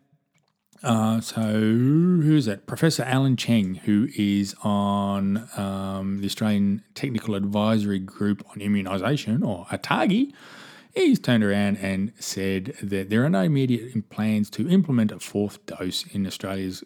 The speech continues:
coronavirus vaccine program. Um, why are we even talking about a fourth one when the third one <laughs> hasn't even been fully rolled out either?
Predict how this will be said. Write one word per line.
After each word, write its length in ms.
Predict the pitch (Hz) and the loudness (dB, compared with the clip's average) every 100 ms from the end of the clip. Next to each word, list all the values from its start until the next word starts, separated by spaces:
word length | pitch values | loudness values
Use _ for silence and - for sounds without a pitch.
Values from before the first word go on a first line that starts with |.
| _ | _
coronavirus 720 | - 170 127 175 117 107 104 - | -2 0 2 2 2 -2 -2 -6
vaccine 440 | 92 - 104 101 | -10 -6 -2 -2
program. 640 | - 151 214 139 95 85 - _ _ _ _ _ _ _ - | 0 2 4 2 0 -4 -16 _ _ _ _ _ _ _ 0
Um, 600 | 143 165 175 185 156 180 _ _ _ _ _ _ _ - - | 4 4 4 2 -2 -10 _ _ _ _ _ _ _ -20 -2
why 180 | 135 208 | 4 4
are 20 | |
we 160 | 254 254 | 6 4
even 160 | 147 | 4
talking 300 | 117 139 - | 4 2 2
about 200 | 123 117 | 2 2
a 60 | 110 | 0
fourth 480 | - 101 120 123 - | -2 0 2 2 0
one 460 | 104 92 95 220 | -2 -2 -4 -6
when 800 | 160 104 107 104 104 101 104 113 - | -6 -8 -4 -2 0 0 0 -2 -4
the 160 | 107 | -2
third 360 | 104 - 113 123 | -2 2 2 4
one 220 | 117 101 | 4 2
<laughs> 80 | - | -2
hasn't 220 | 107 113 | 2 4
even 280 | 107 104 104 | 6 6 4
been 180 | 98 95 | 2 -2
fully 320 | - 101 95 | -2 -4 -2
rolled 320 | 95 92 92 | -4 -4 -4
out 200 | 87 90 | -6 -6
either? 420 | 90 101 95 85 | -4 -2 -2 -8